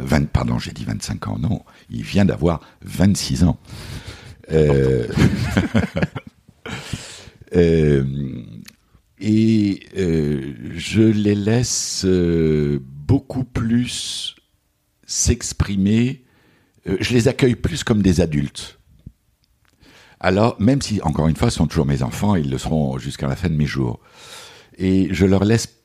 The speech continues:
probablement plus, alors que je laissais déjà de la place, euh, et de l'expression, et ils pouvaient dire tout ce qu'ils voulaient, mais, euh, j'avais tendance à les reprendre. Euh, maintenant, je, j'accueille, euh, leurs propos, leurs positions, leurs choix,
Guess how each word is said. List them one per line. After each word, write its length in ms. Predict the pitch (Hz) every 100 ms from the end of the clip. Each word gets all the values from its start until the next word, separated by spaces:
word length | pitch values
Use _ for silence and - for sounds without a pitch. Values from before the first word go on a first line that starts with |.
| _ _
probablement 600 | - 110 110 107 104 98
plus, 560 | 92 87 113 113 - - -
alors 300 | 131 120 -
que 160 | 64
je 120 | 57
laissais 280 | 104 - -
déjà 240 | 50 62 64
de 40 |
la 80 | -
place, 440 | - 60 - -
euh, 160 | - -
et 20 |
de 80 | 113
l'expression, 720 | 113 - - - 76 69 62
et 40 |
ils 60 | 57
pouvaient 360 | 57 53 58
dire 220 | 55 50 -
tout 160 | - -
ce 80 |
qu'ils 140 | - 60
voulaient, 300 | 113 135 - - - - -
mais, 400 | - 95 98 95
euh, 100 | 95
j'avais 240 | 82 85 92
tendance 400 | 90 92 90 -
à 40 |
les 100 | 76
reprendre. 680 | 69 - - 95 135 87 60 _ _ _ _ _ _ _ -
Euh, 180 | 87 -
maintenant, 640 | 101 95 - 107 139 82 -
je, 720 | 98 82 107 107 101 95 90
j'accueille, 600 | 87 98 - 131 123 85 69 - -
euh, 280 | 76 71 71
leurs 180 | 78 -
propos, 520 | 76 - 107 - - _ _ _ -
leurs 280 | 65 62 - _ _ _ -
positions, 560 | 76 65 58 - 78 160
leurs 240 | 82 62
choix, 460 | - 78 78 82